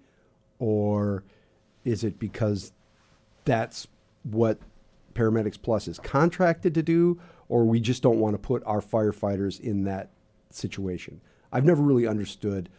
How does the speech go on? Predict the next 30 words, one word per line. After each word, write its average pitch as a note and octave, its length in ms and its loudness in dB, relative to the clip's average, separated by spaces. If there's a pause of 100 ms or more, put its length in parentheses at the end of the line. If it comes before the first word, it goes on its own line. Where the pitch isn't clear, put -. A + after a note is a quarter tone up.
(300)
what A#2 400 4 (100)
the G2+ 100 -6
conflict G#2 680 -6
was E2+ 320 -10
there. E2+ 400 -10 (240)
Not D#3+ 160 -2
that B2+ 80 0
it G#2 40 0
was F2+ 100 -4
a E2+ 80 -8
big, F#2 340 -4 (320)
terrible F#2+ 300 -4
problem, G#2 480 -2 (320)
but - 160 -8
there B2+ 140 2
were A2 100 -2
things E3+ 380 0
that - 120 -12
they B2 120 0
couldn't A#2 420 -4
do A#2+ 400 4
even A#2 240 0
if G2+ 100 -4
they G#2 120 -4
were G2 160 -6
on F#2+ 220 -4
scene F#2+ 300 -6
before F2 360 -12
the E2 140 -14
ambulance. D#2+ 520 -20